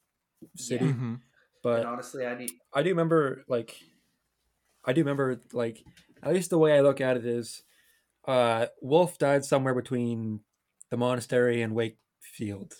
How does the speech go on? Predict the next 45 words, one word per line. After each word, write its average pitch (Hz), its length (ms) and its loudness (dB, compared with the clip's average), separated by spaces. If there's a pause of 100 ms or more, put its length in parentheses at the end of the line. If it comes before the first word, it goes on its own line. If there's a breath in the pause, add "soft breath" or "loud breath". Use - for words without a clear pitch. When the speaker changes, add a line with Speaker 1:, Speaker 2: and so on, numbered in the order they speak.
(420)
Speaker 1:
That's 120 260 -4
all 117 160 -4
he 113 140 -6
really 110 260 -4
knew, 104 240 -6
'cause 120 200 -8
he - 80 -10
Speaker 2:
Uh-huh. 120 80 -2
Speaker 1:
didn't 113 200 -4
really 113 160 -6
have 110 180 -6
a, 110 80 -6 (1600)
I 135 100 0
don't 160 140 2
even 143 180 -6
think 131 180 -8
he 123 60 -8
had 113 100 -6
a 110 40 -12
good 113 160 -10
map, 110 240 -6
if - 80 -16
I - 20 -6
remember 117 220 -8
correctly. 107 320 -12
It 90 40 -12
might 143 140 -6
be 143 60 -12
wrong, 117 280 -8
but 113 160 -12 (400 soft breath)
as 131 160 -2
far 175 160 4
as 131 120 2
I 139 120 4
knew, 113 180 0
he 139 120 -2
didn't 135 180 0
know 113 120 -4
where 117 100 0
the 104 60 -6
hell 110 120 -2
he 104 60 -6
was. 101 420 -12
Speaker 3:
Mm-hmm. 104 540 -8
Speaker 1:
Um, 101 460 -10